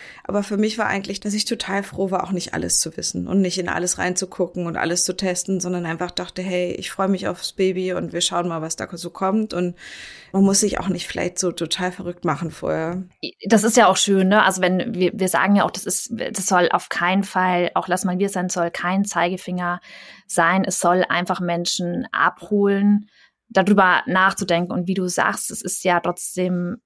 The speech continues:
Speaker 2: dein Kind und ich würde da, also ich würde da überhaupt niemanden verurteilen, der sich auch gegen ein Kind mit Down-Syndrom entscheidet.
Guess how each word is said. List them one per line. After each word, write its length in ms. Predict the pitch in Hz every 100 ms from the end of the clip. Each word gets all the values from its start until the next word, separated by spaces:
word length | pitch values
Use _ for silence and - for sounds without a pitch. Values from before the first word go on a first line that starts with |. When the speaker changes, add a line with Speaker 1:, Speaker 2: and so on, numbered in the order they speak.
| -
Speaker 2:
dein 420 | 202 165 170 170
Kind 440 | 160 190 208 233 -
und 280 | 175 - - - - _ - 226 - _
ich 300 | - - 185
würde 200 | 185 185
da, 380 | 160 160 165
also 200 | - -
ich 120 | 165 175
würde 120 | 175
da 100 | 165
überhaupt 300 | 160 170 -
niemanden 280 | 190 180 175
verurteilen, 460 | - 208 196 165
der 100 | 165
sich 200 | - -
auch 140 | 175 -
gegen 220 | 190 226
ein 140 | 226
Kind 220 | 226 226
mit 140 | 220 208
Down-Syndrom 480 | 196 208 208 208 202
entscheidet. 560 | 202 208 202 214 226